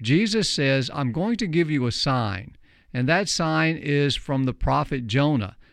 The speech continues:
that just as Jonah was in the belly of the whale, the Son of Man will be in, uh, the tomb for three days.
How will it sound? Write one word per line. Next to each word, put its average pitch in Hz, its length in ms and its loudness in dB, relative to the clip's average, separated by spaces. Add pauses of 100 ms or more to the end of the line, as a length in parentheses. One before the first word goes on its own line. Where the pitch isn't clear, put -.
(140)
that 131 360 -2 (400)
just 151 360 2
as 139 240 0
Jonah 156 380 2
was 127 260 0
in 131 200 2
the 113 40 -2
belly 131 300 0
of 120 80 0
the 113 80 -2
whale, 165 480 2 (300)
the 113 100 -2
Son 147 280 0
of 143 60 2
Man 139 460 4
will 120 140 0
be 127 400 0 (260)
in, 131 440 0
uh, 113 360 -4
the 120 160 -2
tomb 160 380 2
for 120 160 -2
three 156 320 4
days. 127 500 0